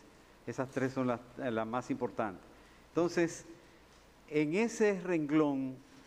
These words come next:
el tema de la inversión para mejorar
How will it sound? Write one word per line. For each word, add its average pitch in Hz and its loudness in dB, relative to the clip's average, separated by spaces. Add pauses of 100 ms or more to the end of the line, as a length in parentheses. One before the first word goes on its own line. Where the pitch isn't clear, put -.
(640)
el 127 0
tema 175 2
de 180 2
la 156 0
inversión 165 2
para 131 0
mejorar 147 0